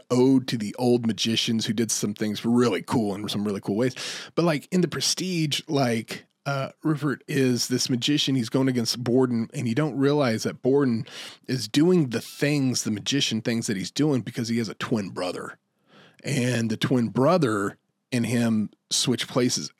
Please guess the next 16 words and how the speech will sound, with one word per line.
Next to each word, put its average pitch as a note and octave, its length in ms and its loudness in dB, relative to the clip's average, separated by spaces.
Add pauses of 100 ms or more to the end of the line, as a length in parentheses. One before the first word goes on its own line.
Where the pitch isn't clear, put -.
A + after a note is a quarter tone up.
(120)
all A#2+ 160 2
the G2+ 100 -4
time. F#2 300 -6 (320)
And A#2 120 0
so, B2+ 180 2
I C3 120 2
mean, C3+ 140 4
they D#3+ 160 2
go E3+ 160 2
to A#2 180 -2
extremes A2 800 -2
to - 120 -4
keep A2+ 260 -4
it - 80 -6
the - 80 -6
same, F2+ 500 -4